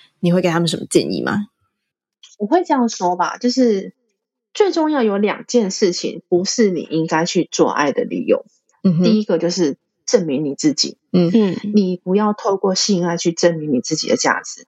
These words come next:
Speaker 2: 那不应该。第二个就是讨好另外一个人。
Speaker 3: 嗯。
Speaker 2: 性爱这件事情绝对不可以拿来当成筹码。如果你把它当成筹码，你一定会透支。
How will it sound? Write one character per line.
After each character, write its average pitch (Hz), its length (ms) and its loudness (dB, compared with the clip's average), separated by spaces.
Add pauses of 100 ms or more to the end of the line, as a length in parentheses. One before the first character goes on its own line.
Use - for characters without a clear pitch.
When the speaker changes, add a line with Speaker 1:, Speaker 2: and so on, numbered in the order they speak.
Speaker 2:
那 175 140 0
不 175 180 2
应 143 180 0
该。 85 220 -2 (480)
第 339 140 4
二 285 80 0
个 185 160 -6
就 190 100 -2
是 175 400 0 (320)
讨 190 200 0
好 208 180 2
另 170 180 0
外 165 160 0
一 151 60 -2
个 156 120 0
人。 - 240 -2 (400)
Speaker 3:
嗯。 202 520 2
Speaker 2:
性 294 320 0
爱 247 140 0
这 220 160 0
件 202 160 -2
事 196 160 0
情 156 220 -2
绝 175 200 2
对 196 140 2
不 190 140 -2
可 185 160 0
以 156 40 0
拿 151 160 0
来 147 120 0
当 165 160 0
成 143 160 -2
筹 135 300 0
码。 147 220 -2 (420)
如 202 160 2
果 277 160 2
你 185 120 0
把 156 160 -4
它 160 80 0
当 180 200 0
成 156 160 2
筹 147 260 -4
码， 160 240 -4
你 190 140 0
一 175 160 0
定 240 160 2
会 240 100 2
透 202 220 0
支。 156 320 0